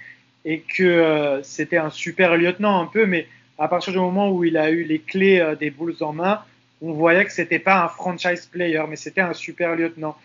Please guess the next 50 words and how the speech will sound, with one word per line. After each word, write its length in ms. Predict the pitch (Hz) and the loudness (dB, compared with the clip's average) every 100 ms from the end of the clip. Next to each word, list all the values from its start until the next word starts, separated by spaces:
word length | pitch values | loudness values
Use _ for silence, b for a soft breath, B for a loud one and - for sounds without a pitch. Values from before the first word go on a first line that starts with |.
| B B - | B B -2
Après, 400 | 160 - 254 220 | 0 2 4 4
euh, 140 | 175 156 | 4 0
je 100 | - | -10
suis 160 | 175 | -6
d'accord 360 | 165 170 196 185 | -6 -2 0 0
avec 240 | 180 175 | 0 -2
toi 120 | 214 | -4
sur, 360 | 208 - 170 156 | -4 -4 -4 0
euh, 220 | 160 156 | 0 0
peut-être 440 | 151 170 180 175 175 | -4 -4 -4 -2 -2
revoir 240 | 165 175 | 0 2
le 80 | 160 | 0
statut 300 | - 160 - | -4 -6 -8
de 40 | |
franchise 360 | - 165 175 165 | -12 -8 -8 -6
player, 280 | 170 180 208 | 0 2 4
mais 160 | 175 B B B _ | 2 B B B _
aussi 320 | 175 180 269 | -4 -2 -2
ce 160 | 247 196 | -2 -2
truc 340 | - 226 170 | -2 -4 -2
de 200 | 170 165 | 0 0
trois 360 | 165 - 190 190 | -2 0 2 2
gros 220 | 156 180 | 2 -2
joueurs, 300 | 170 190 185 | 2 0 0
quatre 240 | 196 185 | -2 -2
gros 180 | 151 170 | -4 -6
joueurs, 380 | 156 180 208 - b b _ | -4 0 -2 -2 b b _
pour 140 | 175 | -2
moi, 140 | 190 208 | 0 0
c'est 120 | 190 | -2
quelque 200 | 170 156 | -8 -8
chose 180 | 202 - | -10 -10
qui 160 | - | -8
est 60 | 156 | -4
réservé 420 | 156 156 160 156 | -2 -2 -2 -2
au 100 | 160 | -4
gros 280 | 143 143 170 | -4 -4 0
marché. 480 | 165 - 202 185 b b b _ | 0 0 -2 -2 b b b _
Euh, 640 | 151 151 147 147 147 151 | -6 -4 -4 -4 -2 -4
si 160 | 147 165 | -6 -10
tu 140 | - | -4
regardes, 420 | 175 180 165 214 190 | 0 2 4 4 4
le 160 | 175 | 2
Heat, 160 | 208 196 | 0 -4
l'année 160 | 165 | -8
dernière, 340 | 160 165 190 180 | -4 -2 0 2
est 140 | 165 | 0
arrivé 320 | 156 156 151 | -4 -4 -2
en 140 | 175 151 | -2 -4
finale, 560 | - 151 170 196 196 | -10 -6 2 2 2